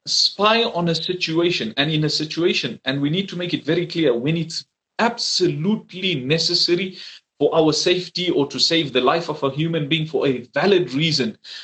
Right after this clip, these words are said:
you can actually, uh, spy on, on people in order to gain some knowledge that will benefit you, and then you can, uh, perhaps, you know,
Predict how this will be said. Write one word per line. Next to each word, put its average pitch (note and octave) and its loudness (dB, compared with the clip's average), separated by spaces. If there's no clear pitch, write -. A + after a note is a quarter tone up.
you C3 2
can E3+ 0
actually, C#3+ -2
uh, A2 2
spy E3 2
on, C3+ 0
on C3 -4
people F#3+ 2
in C#3 -4
order F#3+ 4
to - -8
gain E3 2
some C3+ 0
knowledge E3+ 2
that C3 0
will B2 2
benefit D#3 0
you, F#3+ -2
and C3+ 0
then C#3+ 4
you B2+ 2
can, C3 -2
uh, A2+ 2
perhaps, C3+ 0
you B2+ -2
know, A#2+ 2